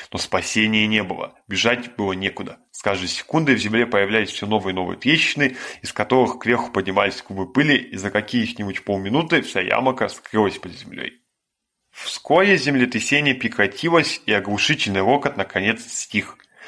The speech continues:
После того, как ветер разогнал висевшую в воздухе пыль, стало видно, что от всей ямоки осталась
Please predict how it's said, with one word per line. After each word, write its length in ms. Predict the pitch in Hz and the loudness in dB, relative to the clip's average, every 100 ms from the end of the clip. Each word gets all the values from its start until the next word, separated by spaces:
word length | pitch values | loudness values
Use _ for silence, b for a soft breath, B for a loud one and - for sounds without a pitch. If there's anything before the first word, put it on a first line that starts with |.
| B B B B _ | B B B B _
После 340 | - 139 - 127 | 0 2 4 2
того, 260 | 143 147 | 4 4
как 220 | 143 127 131 | 4 0 2
ветер 240 | 131 127 | 2 4
разогнал 440 | 110 110 113 120 | 4 4 4 2
висевшую 480 | 110 110 - 123 - | 2 -2 0 -2 0
в 40 | 107 | -2
воздухе 360 | 101 95 - | -2 -6 -8
пыль, 300 | 110 190 151 - | 2 2 2 -8
стало 360 | - 101 104 | 0 4 4
видно, 440 | 113 156 160 147 - | 4 2 2 0 -2
что 140 | - | -4
от 80 | 104 | -2
всей 200 | - 98 | 0 2
ямоки 380 | 117 151 139 123 | 4 4 2 0
осталась 600 | - 104 - 113 123 - | -2 -6 2 4 4 0